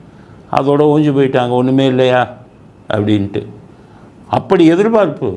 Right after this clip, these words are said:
அப்ப அரசியல் கட்சிகள்லையும் எதிர்க்கட்சி இதுங்கள்லாம்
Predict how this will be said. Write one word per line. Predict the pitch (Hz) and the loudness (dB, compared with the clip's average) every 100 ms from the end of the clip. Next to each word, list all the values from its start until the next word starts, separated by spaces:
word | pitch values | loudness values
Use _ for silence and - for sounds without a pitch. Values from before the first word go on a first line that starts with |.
| 90 | -6
அப்ப | - 135 160 147 | -6 0 2 2
அரசியல் | 220 143 180 233 240 247 226 | 2 0 0 0 0 0 2
கட்சிகள்லையும் | 190 196 180 175 160 156 151 185 190 | 0 2 2 2 2 2 2 0 0
எதிர்க்கட்சி | 170 165 202 190 156 165 | 0 0 -2 -4 -4 -2
இதுங்கள்லாம் | 165 156 151 147 143 139 131 139 | -2 0 0 0 0 0 -2 -2